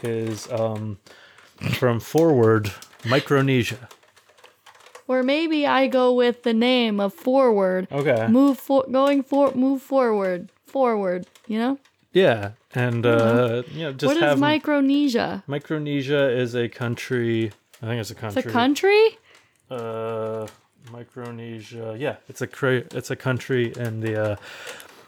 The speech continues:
Speaker 1: South Pacific.
Speaker 2: Huh. All right.
Speaker 1: Federated,
Speaker 2: Going
Speaker 1: federa-
Speaker 2: forward to Micronesia.
Speaker 1: <laughs> Federated States of Micronesia.
Speaker 2: Shoot.
Speaker 1: Are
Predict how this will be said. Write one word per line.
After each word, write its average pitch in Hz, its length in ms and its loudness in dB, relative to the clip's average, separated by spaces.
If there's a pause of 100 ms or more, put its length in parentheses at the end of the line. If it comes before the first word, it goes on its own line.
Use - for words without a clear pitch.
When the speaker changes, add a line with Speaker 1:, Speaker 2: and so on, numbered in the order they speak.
(320)
Speaker 1:
South - 300 -4
Pacific. 107 500 -6 (260)
Speaker 2:
Huh. 254 220 -6 (1300)
All 240 80 -6
right. 247 320 -6 (380)
Speaker 1:
Federated, - 400 -2
Speaker 2:
Going 277 300 0
Speaker 1:
federa- 294 140 4 (200)
Speaker 2:
forward 294 300 2
to 302 120 0
Micronesia. 277 1400 2
Speaker 1:
<laughs> - 40 -20
Federated 165 540 0
States - 420 -4
of 120 120 -8
Micronesia. 123 800 -6 (160)
Speaker 2:
Shoot. - 760 -6 (400)
Speaker 1:
Are 107 220 -2